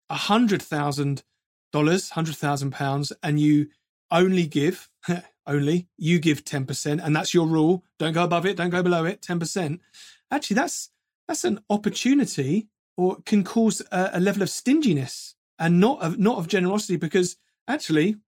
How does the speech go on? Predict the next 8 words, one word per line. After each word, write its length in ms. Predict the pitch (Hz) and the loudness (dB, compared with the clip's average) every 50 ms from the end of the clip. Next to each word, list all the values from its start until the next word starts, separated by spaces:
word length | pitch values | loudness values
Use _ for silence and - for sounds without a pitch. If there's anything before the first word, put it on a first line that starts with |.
| _ _ - | _ _ -4
what's 260 | - 247 269 262 - | -2 -2 -2 -4 -8
ten 260 | - - 254 254 254 | -8 -4 -2 0 0
grand 360 | 226 214 226 285 294 294 185 | 2 2 2 2 0 0 -2
when 140 | 147 170 170 | 0 0 0
you've 140 | 175 180 170 | 0 0 0
got 240 | - 208 208 - - _ _ _ - | -2 -4 -4 -6 -10 _ _ _ -4
ninety 420 | - 180 202 214 247 240 - - 151 | 0 0 2 2 2 0 -2 -2 -2
grand 460 | 147 143 135 131 127 127 131 - | -2 -2 -2 -4 -6 -8 -10 -14